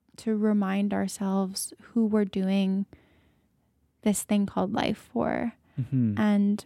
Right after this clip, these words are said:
Speaker 1: why we're doing what we're doing, and who we serve, and
Speaker 2: And whose strength we're relying on, and, and whose
Speaker 1: Yeah.
Speaker 2: qualifications we're trusting in.
Speaker 1: Yeah, like, God can bring us so much higher, but then we can be on our own.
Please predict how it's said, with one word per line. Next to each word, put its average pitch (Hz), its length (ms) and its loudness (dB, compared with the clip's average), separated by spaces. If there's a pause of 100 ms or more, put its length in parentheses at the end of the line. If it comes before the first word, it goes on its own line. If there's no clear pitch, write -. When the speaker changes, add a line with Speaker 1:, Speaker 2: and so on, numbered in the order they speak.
Speaker 1:
why 220 300 4
we're 220 140 0
doing 202 300 0
what 196 160 -2
we're 208 80 0
doing, 202 440 0
and 202 120 0
who 233 260 2
we 214 140 2
serve, - 720 -4
and 202 440 2 (920)
Speaker 2:
And 131 80 6
whose 127 180 8
strength - 460 0
we're 110 140 4
relying 101 400 2
on, 92 180 -6
and, 117 180 0
and 110 200 0
whose 120 180 6
Speaker 1:
Yeah. 220 80 4
Speaker 2:
qualifications 202 1120 4
we're 101 160 0
trusting 101 500 -4
in. 98 300 -8
Speaker 1:
Yeah, 254 400 4
like, 214 400 0 (340)
God 233 240 2
can 285 220 4
bring 240 200 2
us 220 140 2
so 220 220 -2
much 202 320 -2
higher, 185 760 -2
but - 300 -2 (840)
then 220 220 2
we 208 120 2
can 220 200 2
be 196 160 2
on 190 180 0
our - 160 -4
own. 208 420 -2